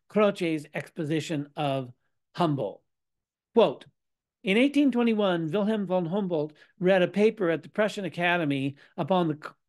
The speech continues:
office of the historian, in the course of which he rejected the philosophy of history and insisted on the point that ideas in history must come from the very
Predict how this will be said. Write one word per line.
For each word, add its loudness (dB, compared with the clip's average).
office 0
of -4
the -4
historian, -2
in -2
the 0
course 2
of -2
which -4
he -6
rejected -2
the -8
philosophy -4
of -4
history -6
and 0
insisted 0
on 0
the 0
point -2
that -4
ideas 0
in 0
history -2
must -4
come 0
from -4
the 0
very 0